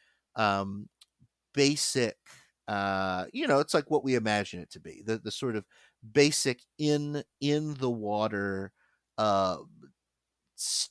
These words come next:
you know, bad stuff, right? Like, the stuff human beings can't get around, the, the state of sin, the living in sin, right, of, of, of a human being. And then actual sin is sort of like, "Ah, I have just sinned,"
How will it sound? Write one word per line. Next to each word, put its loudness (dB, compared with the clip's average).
you -2
know, 2
bad 2
stuff, -6
right? -2
Like, -4
the -4
stuff 4
human -4
beings -2
can't -4
get 0
around, -6
the, -2
the -8
state 0
of 0
sin, -6
the -6
living -4
in -8
sin, -12
right, -8
of, 0
of, 0
of -4
a -4
human -6
being. -8
And -4
then -2
actual 2
sin -4
is -8
sort -6
of -14
like, -6
"Ah, 10
I 6
have 2
just 0
sinned," -6